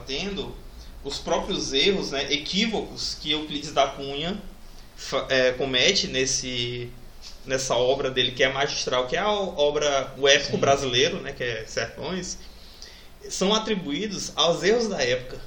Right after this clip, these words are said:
Speaker 1: entendeu? Ou seja, desconsidera-se os equívocos que ele cometeu,
Speaker 2: Uhum.
Speaker 1: cometeu porque ele tava eivado por todo aquele ambiente cultural, filosófico da época. E por quê? Porque aquilo que era o consenso, entendeu? Era,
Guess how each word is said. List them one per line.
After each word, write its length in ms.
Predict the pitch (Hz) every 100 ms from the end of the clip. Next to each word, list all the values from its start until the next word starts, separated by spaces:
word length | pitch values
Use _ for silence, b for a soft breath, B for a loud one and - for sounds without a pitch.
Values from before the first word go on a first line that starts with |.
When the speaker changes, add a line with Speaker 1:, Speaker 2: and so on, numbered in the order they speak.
| b b b
Speaker 1:
entendeu? 220 | - 135 147
Ou 80 |
seja, 240 | 156 147 131
desconsidera-se 920 | 135 165 - 175 - 147 151 - 143
os 120 | 131
equívocos 400 | 135 131 131 135
que 80 | -
ele 100 | 135
cometeu, 320 | 147 139 139
Speaker 2:
Uhum. 220 | 139 123
Speaker 1:
cometeu 560 | 117 135 131 170 208 - - B B B 147
porque 300 | 151 - 151
ele 380 | 170 151 151
tava 400 | 160 151 160 170
eivado 560 | 156 165 151 147 170 180
por 220 | - 160
todo 200 | - 196
aquele 260 | 175 185 175
ambiente 1080 | 175 175 170 160 160 170 - 175 165 160 156 -
cultural, 520 | 160 160 143 143 143
filosófico 600 | 147 143 143 135 135 143
da 160 | 139 160
época. 400 | 147 - - - - B B B B -
E 340 | 143 170 175 - - - - - -
por 160 | 165 160
quê? 220 | 170 139
Porque 260 | 143 131 147
aquilo 320 | 147 196 226
que 80 | 185
era 120 | 165
o 20 |
consenso, 540 | 170 - 135 117 -
entendeu? 360 | 120 117 127 143
Era, 220 | 135 127